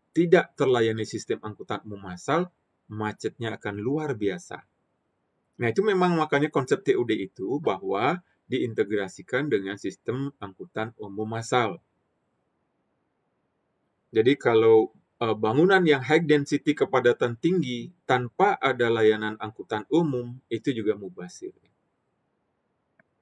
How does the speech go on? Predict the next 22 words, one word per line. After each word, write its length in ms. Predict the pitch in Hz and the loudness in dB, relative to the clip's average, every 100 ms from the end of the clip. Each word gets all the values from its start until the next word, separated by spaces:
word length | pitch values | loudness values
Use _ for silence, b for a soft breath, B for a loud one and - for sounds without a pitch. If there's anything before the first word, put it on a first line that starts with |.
| _ _ _ _ _ _ _ _ _ _ _ _ _ _ _ _ _ _ _ _ - | _ _ _ _ _ _ _ _ _ _ _ _ _ _ _ _ _ _ _ _ -2
Integrasi 800 | 147 156 143 147 139 - 180 190 | 0 2 6 6 6 6 8 8
transit 480 | 165 151 147 185 - _ _ _ _ | 4 2 2 0 -2 _ _ _ _
and, 480 | - 160 160 165 156 | -12 -6 -2 -2 2
dan 240 | 147 156 - | 2 2 2
urban 560 | 143 127 139 147 151 | 2 2 0 2 2
development. 640 | 127 135 131 143 110 92 92 | 2 2 2 0 -4 -8 -10
Jadi 240 | 92 98 110 | -8 -4 -2
mengintegrasikan 1200 | 120 117 113 117 107 113 107 113 - 139 151 147 | -2 -4 -2 -2 2 2 2 -4 0 0 0 0
pembangunan 640 | 113 110 110 147 170 170 | -2 0 0 0 0 -2
sistem 400 | 165 139 - 131 | -2 -4 -2 -4
angkutan 560 | 131 117 - 113 113 110 | -4 -12 -10 -8 -8 -8
umum 400 | 107 107 107 107 _ _ | -10 -10 -10 -14 _ _
dan 320 | 107 101 101 | -6 -4 -6
sistem 560 | 101 98 - 98 98 95 _ | -10 -14 -14 -14 -14 -16 _
tata 320 | 98 - 98 | -18 -12 -10
guna 480 | 101 101 98 98 98 98 | -8 -8 -8 -10 -10 -8
lahannya. 560 | 95 110 113 123 107 - _ _ _ _ _ | -6 -4 -4 -4 -6 -8 _ _ _ _ _
Nah, 160 | 120 | 0
saat 320 | 127 143 135 - | 2 2 0 0
ini 320 | 127 156 185 | 0 2 4
seperti 560 | 180 139 - 123 156 | 4 0 2 0 0
kasus 640 | 151 120 104 - 113 - | -2 -4 -4 -4 -6 -6